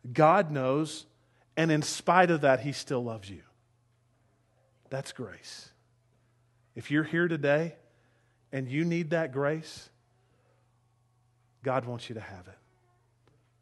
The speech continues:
In just a moment, I'm gonna pray a prayer, and I'm gonna ask you to have the boldness in your heart not to wait one more minute, not to wait one more day, but to give your heart to Jesus. If you wanna do that, listen,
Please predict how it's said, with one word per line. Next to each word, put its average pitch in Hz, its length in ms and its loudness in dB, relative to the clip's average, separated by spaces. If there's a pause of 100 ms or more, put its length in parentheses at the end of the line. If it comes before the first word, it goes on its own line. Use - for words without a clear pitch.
(480)
In 117 60 -12
just 139 200 -10
a 151 40 -4
moment, 139 320 0
I'm 135 120 2
gonna 139 160 -2
pray 143 220 -4
a 131 60 -2
prayer, 147 340 -2
and 123 100 -4
I'm 139 120 -2
gonna 135 160 -4
ask 135 320 -4
you 135 60 -6
to 123 60 -6
have 127 200 -2
the 127 40 -8
boldness 139 560 -2
in 131 140 -6
your 131 140 -4
heart 147 560 -6 (520)
not 143 240 2
to 147 80 -6
wait 139 240 0
one 131 220 -2
more 156 260 0
minute, 123 340 -4
not 127 200 -6
to 139 60 -8
wait 131 200 -6
one 120 180 -8
more 127 200 -6
day, 107 320 -10 (600)
but - 100 -18
to 123 80 -8
give 117 200 -6
your 120 100 -8
heart 117 260 -10
to 110 100 -16
Jesus. 101 640 -16 (880)
If 113 120 -10
you 165 140 2
wanna 175 200 2
do 156 240 0
that, 180 420 -2 (420)
listen, 120 380 -6